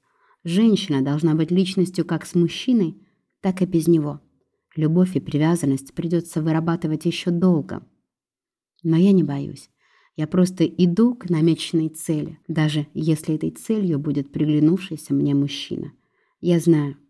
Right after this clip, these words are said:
что придет время, и Денис будет одержим идеей обладания мной и пойдет на любые мои условия, только бы никогда не потерять такое чудо, как я. Это был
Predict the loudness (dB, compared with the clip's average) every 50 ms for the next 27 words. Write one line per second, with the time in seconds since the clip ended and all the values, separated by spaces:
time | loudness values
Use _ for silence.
0 | _ _ _ -18 -8 -8 -8 -6 -2 -2 0 0 0 0 0 -2 0 0 0 0
1 | 0 -2 -4 -8 _ -4 -2 0 2 4 6 6 6 4 2 -4 -10 -8 -4 0
2 | 0 2 0 0 -2 -4 -4 -4 -2 0 0 0 0 0 2 2 2 2 2 0
3 | -2 -4 -2 0 2 2 4 2 2 0 -2 -6 -4 -4 -4 -2 -2 0 0 2
4 | 2 2 2 2 2 0 -2 -6 -8 -12 _ _ _ _ _ _ _ -4 -4 0
5 | 2 2 2 2 2 0 2 4 4 6 6 6 4 4 2 2 2 2 0 0
6 | 0 0 0 -2 -2 -2 -6 -8 -6 -4 -4 -4 -4 -6 -8 -12 -12 _ _ _
7 | _ _ _ _ -2 0 0 2 2 0 0 2 4 6 6 6 6 4 2 0
8 | -2 -2 -2 -2 -2 -2 -4 -4 -6 -8 -10 -6 -4 -2 -2 -2 -2 -4 -6 -6
9 | -2 0 0 0 0 -2 -4 -8 -6 -8 -8 -8 -12 -12 -14 -12 -12 -12 -12 -12
10 | -12 -14 _ _ _ _ _ _ 2 2 4 4 2 -2 -2 -4 -6 -8